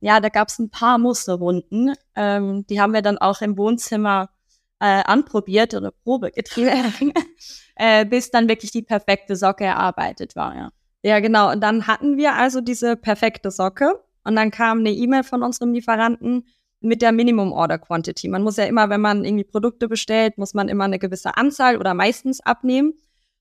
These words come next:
Speaker 2: Und, ähm, da mussten wir erstmal schlucken, weil das waren tatsächlich zweitausend Socken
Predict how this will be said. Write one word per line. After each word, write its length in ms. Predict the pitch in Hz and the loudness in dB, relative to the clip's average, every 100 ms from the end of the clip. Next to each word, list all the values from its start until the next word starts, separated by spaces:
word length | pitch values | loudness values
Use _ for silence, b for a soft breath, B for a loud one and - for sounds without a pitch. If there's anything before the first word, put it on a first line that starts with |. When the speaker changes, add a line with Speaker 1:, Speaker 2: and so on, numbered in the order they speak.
| _ | _
Speaker 2:
Und, 400 | 214 220 220 214 | 0 2 0 0
ähm, 380 | - 214 214 220 | 2 4 4 2
da 100 | 214 | 2
mussten 240 | 233 240 226 | 2 2 0
wir 80 | |
erstmal 280 | 208 - 220 | 0 0 -2
schlucken, 420 | 202 240 262 302 | 0 -2 -2 -2
weil 140 | 247 214 | 2 2
das 160 | 220 | 0
waren 180 | 220 220 | 0 0
tatsächlich 460 | 233 214 220 214 208 | 0 -4 -6 -6 -8
zweitausend 760 | - 208 226 - 220 220 214 | 0 2 2 0 -2 -2 -8
Socken 600 | 208 196 190 - 170 226 | -4 -4 -4 -6 -4 -4